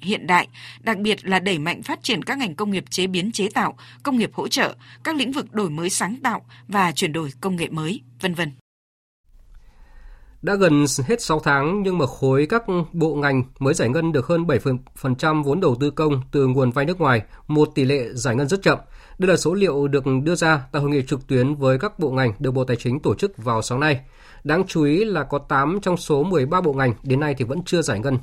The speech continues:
Speaker 2: đồng vốn nào. Trước tình hình nghẽn lệnh trên sàn giao dịch chứng khoán Thành phố Hồ Chí Minh diễn ra trong thời gian qua nhưng chưa được xử lý dứt điểm, Bộ Tài chính đã quyết định thanh tra hành chính tại Sở Giao dịch Chứng khoán Thành phố Hồ Chí Minh. Theo ông Nguyễn Hoàng Hải, Phó Chủ tịch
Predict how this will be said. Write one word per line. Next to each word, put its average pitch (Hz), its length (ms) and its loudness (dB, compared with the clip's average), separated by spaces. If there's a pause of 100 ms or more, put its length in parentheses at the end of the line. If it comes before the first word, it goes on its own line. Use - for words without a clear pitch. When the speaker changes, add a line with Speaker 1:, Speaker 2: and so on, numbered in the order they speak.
Speaker 2:
đồng 117 140 -2
vốn 113 160 -2
nào. 127 160 0 (1800)
Trước 262 200 2 (100)
tình 180 140 8
hình 156 260 4
nghẽn 160 140 2
lệnh 196 180 2
trên 202 140 2
sàn 156 260 2
giao 190 120 2
dịch 160 200 0
chứng 151 220 0
khoán 151 220 0
Thành 156 120 2
phố - 20 -2
Hồ 143 60 -2
Chí 180 120 -2
Minh 180 220 2
diễn 196 160 2
ra 175 240 0
trong 160 260 -2
thời - 100 0
gian 151 160 -2
qua 156 320 2 (100)
nhưng 170 180 0
chưa 185 240 2
được 160 200 2
xử 123 100 -2
lý 123 80 2
dứt 208 160 0
điểm, 147 200 4 (360)
Bộ 170 140 2
Tài 170 120 4
chính 156 200 2
đã 196 80 0
quyết 220 140 2
định 151 180 6
thanh 185 200 -2
tra 180 140 -2
hành 143 200 -2
chính 143 300 0
tại 135 220 -2
Sở 123 240 0
Giao 160 180 0
dịch 143 180 0
Chứng 147 140 0
khoán 143 260 -2
Thành 151 120 0
phố 117 40 0
Hồ 127 60 -2
Chí 160 100 0
Minh. 160 200 4 (560)
Theo 196 120 4
ông 190 160 4
Nguyễn 202 160 4
Hoàng 147 180 2
Hải, 139 240 2 (240)
Phó 147 500 0
Chủ 139 240 2
tịch 143 120 2